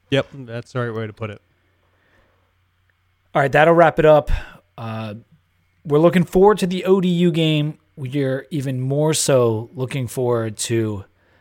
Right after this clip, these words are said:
Speaker 2: the Clemson game. It has just recently been, been confirmed that both Robbie and I will be in Blacksburg he was always going,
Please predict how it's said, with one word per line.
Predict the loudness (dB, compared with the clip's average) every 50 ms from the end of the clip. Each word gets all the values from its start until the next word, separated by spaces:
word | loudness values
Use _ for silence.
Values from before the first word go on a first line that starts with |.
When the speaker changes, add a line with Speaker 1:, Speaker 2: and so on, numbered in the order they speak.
| _ _
Speaker 2:
the | -12 -10
Clemson | -6 -4 -4 -4 -4 -4 -6 -6 -6
game. | -6 -4 -4 -4 -4 -6 -8 -12 _ _ _ _ _ _ _ _ _ _ _ _ _ _ _ _ _ -8
It | -4 -2
has | 0 0 0 0
just | 0 0 0 0 0
recently | 2 2 2 2 2 -2 -2 -2
been, | -2 -2 -4 -4 -6 -10 -12 -16 -16 -8 -6
been | -6 -6 -4
confirmed | -6 -8 -10 -10 -8 -6 -4 -4 -4 -4 -4
that | -4 -6 -4 -4
both | -6 -6 -4 -2
Robbie | -2 0 0 0 -2
and | -6 -6
I | -4 -4 -4 -4
will | -2 0 2 4 4 4
be | 2 0 -2 -2
in | -4 -4 -4
Blacksburg | -2 -2 -2 -2 -2 -6 -10 -10 -8 -8 -8 -10 -12 -16 _ _ _ _ _ _ _ _ _ _ _ _
he | -2 -2 2
was | 2 2 4 6
always | 6 6 6 6 4 2 -2
going, | -4 -4 -2 -2 -2 -2 -4 -6